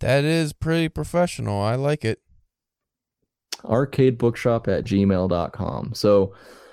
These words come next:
Speaker 2: uh, you can look for that in the show notes. And do you wanna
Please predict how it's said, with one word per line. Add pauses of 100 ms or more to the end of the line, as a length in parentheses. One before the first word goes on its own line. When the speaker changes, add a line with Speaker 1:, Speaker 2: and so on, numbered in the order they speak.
(140)
Speaker 2:
uh, (580)
you
can
look
for
that
in
the
show
notes. (160)
And
do
you
wanna